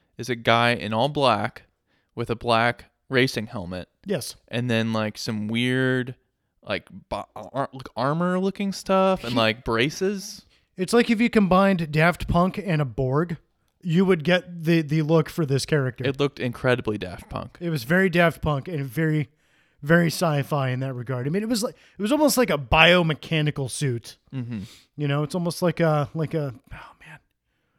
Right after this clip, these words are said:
Speaker 2: maybe not, maybe not Daft Punk mixed with the Borg, but Daft Punk mixed with, like, the, like,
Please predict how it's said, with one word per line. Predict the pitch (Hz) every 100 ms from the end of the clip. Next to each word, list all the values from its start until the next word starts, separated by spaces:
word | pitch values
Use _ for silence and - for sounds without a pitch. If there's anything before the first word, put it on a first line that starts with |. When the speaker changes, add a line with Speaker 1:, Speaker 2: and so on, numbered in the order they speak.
| _ _ _ _ _ _ _ _
Speaker 2:
maybe | 202 269
not, | 285 202 196
maybe | 208 220 208 151 -
not | 190 160 147 165 180
Daft | 156 175 -
Punk | - 170 170 185 - - 175 156 180 180 _ _
mixed | 185 170 170 -
with | 160 -
the |
Borg, | 113 139 131 156 180 165 - _ _ _ _ _ -
but | 170 156 117
Daft | 151 185 -
Punk | - 185 196 160
mixed | 165 175 -
with, | 175 180
like, | 165 143
the, | 151 139 117 _ _ _ _ _ _ _ _ _ _ _
like, | 151 -